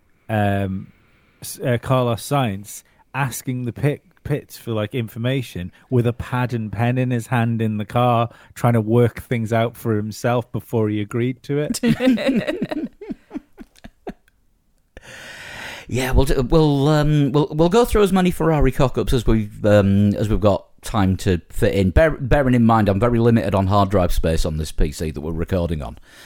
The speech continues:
Speaker 3: Yeah, I've only,
Speaker 1: Yeah.
Speaker 3: I've only got about half a terabyte left, so we can't get 'em all in.
Speaker 1: I mean, I, I, I'm more interested about missing my son's birthday next week,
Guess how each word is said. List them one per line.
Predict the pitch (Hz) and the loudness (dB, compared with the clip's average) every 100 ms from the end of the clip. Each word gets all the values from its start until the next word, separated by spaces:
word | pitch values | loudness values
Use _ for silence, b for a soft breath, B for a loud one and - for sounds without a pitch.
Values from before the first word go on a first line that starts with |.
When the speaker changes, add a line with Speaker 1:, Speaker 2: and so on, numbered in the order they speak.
| B | B
Speaker 3:
Yeah, | - | 0
I've | 95 | 2
only, | - | 4
Speaker 1:
Yeah. | - 73 | 2 0
Speaker 3:
I've | 117 | 2
only | 123 | 2
got | 117 117 | 2 2
about | 107 104 | 2 2
half | 104 101 | 2 0
a | - | 0
terabyte | - 104 101 76 80 | 2 2 4 0 -2
left, | 69 65 - - - - _ _ _ _ _ - | -6 -6 -6 -8 -10 -14 _ _ _ _ _ -8
so | - | -2
we | 101 | 2
can't | 135 107 | 2 2
get | 104 | 0
'em | 92 95 | 2 4
all | 90 80 | 4 2
in. | 65 - - - _ _ B B B B B - | -2 -2 -2 -6 _ _ B B B B B -8
Speaker 1:
I | |
mean, | 110 113 | -2 0
I, | 120 135 131 | 0 0 -2
I, | 135 131 | 0 -2
I'm | |
more | 131 127 113 | -2 0 0
interested | 110 98 104 98 - 101 | -2 -4 -6 -6 -8 -8
about | 98 98 82 | -6 -6 -8
missing | 110 107 98 - | -6 -4 -4 -6
my | 95 95 | -6 -6
son's | - 95 | -8 -10
birthday | 95 101 101 - 98 | -8 -6 -6 -6 -8
next | 92 - - | -8 -12 -12
week, | 87 - | -12 -12